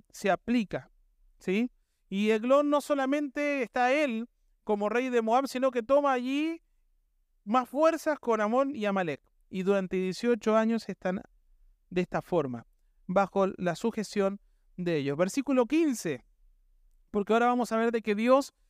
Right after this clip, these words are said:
levanta entonces a un juez. Fíjese, dice, y clamaron, ¿se da cuenta? El pueblo está bien, muere el juez,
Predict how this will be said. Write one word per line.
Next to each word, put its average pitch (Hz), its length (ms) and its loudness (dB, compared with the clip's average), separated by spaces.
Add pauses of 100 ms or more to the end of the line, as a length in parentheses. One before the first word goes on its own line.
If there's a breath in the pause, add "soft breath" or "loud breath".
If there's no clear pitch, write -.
(220)
levanta 240 600 2
entonces 226 800 0 (320)
a 170 100 -4
un 180 140 -2
juez. - 480 -10 (1160)
Fíjese, 180 420 -2
dice, 185 380 -4
y 262 160 -2
clamaron, 254 1000 0
¿se - 120 -4
da 190 120 2
cuenta? 247 440 -4 (720)
El 160 120 -6
pueblo 247 460 2
está 214 240 0
bien, 302 300 0 (260)
muere 254 300 2
el 247 80 -2
juez, 320 640 -4